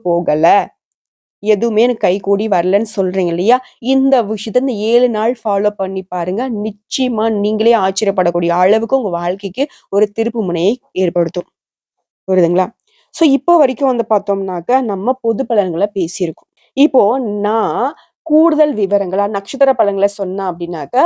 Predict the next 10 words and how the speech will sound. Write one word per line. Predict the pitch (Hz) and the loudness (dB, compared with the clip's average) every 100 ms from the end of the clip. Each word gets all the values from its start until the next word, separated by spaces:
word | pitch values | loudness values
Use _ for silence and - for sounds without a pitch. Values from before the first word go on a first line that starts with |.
| 349 - | 0 -2
அந்த | 185 240 294 339 | -2 2 4 4
மிதுன | 233 226 240 | 2 0 2
ராசியில | 233 226 247 | 2 2 0
இருக்கக்கூடிய | 233 - 226 | 0 0 -4
நட்சத்திரங்களுக்கு | 240 - 208 - 185 190 277 | -4 -6 -6 -2 0 0 -2
கூடுதல் | - 247 233 226 185 | -4 -2 2 2 2
விவரங்களா | 165 165 160 220 | 0 0 0 0
இருக்கும். | 190 - _ _ _ - | 0 -6 _ _ _ -2
அந்த | 196 226 247 233 | 0 2 2 2
வகையில | 214 180 175 175 | 2 2 0 0